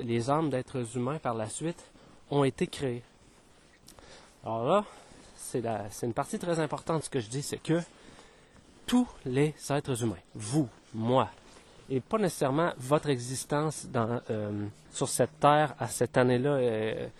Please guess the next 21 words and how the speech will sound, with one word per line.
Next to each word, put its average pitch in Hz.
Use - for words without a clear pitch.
précisément. 127
On 117
va 113
parler 135
au 165
niveau 139
de 127
votre 117
âme. 113
Ok ? 139
Tout 226
ce -
que 180
vous 131
êtes, -
vous, 101
a 135
été 139
créé 139
à 131
l'intérieur 135